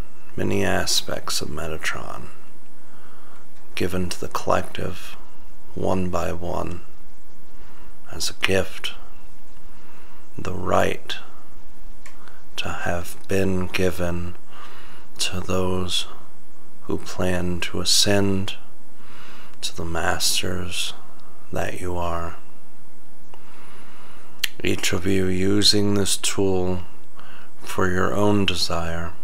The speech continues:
to walk with us towards the center. Many humans walking towards the center in this time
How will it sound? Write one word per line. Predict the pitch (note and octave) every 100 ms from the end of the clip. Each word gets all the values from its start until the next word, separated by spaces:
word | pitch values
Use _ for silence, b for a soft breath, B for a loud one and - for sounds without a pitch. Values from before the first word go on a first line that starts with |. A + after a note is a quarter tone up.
| - - -
to | - F#2
walk | F#2 F2+ E2
with | - -
us | - -
towards | - G2 F#2 -
the | - -
center. | - - F#2 - - - - - - - - - - B B B B B B B B B B B B B - - - -
Many | G#2 G2+ G2+ F2+
humans | F#2 G2+ G2 F#2+ F#2+ F2+ - -
walking | F#2 F2 F#2+ F#2
towards | F#2 G2 F#2 -
the | F2+
center | - G2 F2+ - F2+
in | F2+
this | F2 -
time | - F#2 F2+ F2 F2 D#2+